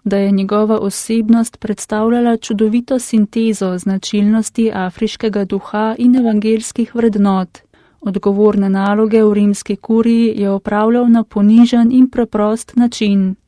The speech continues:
Sveti oče je posebej izpostavil tudi njegovo previdno modrost, trdno vero, iskreno navezanost na Kristusa ter njegovega vikarja na zemlji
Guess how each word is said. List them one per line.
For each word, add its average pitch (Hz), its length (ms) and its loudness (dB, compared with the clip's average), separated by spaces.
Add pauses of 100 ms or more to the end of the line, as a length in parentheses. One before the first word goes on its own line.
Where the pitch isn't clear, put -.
(320)
Sveti 202 460 -2
oče 202 380 0
je 214 120 2
posebej 233 580 -2
izpostavil 220 800 -2
tudi 247 280 -2
njegovo 226 540 4
previdno 233 600 2
modrost, 208 680 2 (100)
trdno 202 480 0
vero, 214 540 2
iskreno 240 580 2
navezanost 208 840 0
na 190 160 0
Kristusa 214 760 -2
ter 196 240 -4
njegovega 196 640 0
vikarja 214 640 -2
na 196 180 -2
zemlji 220 640 0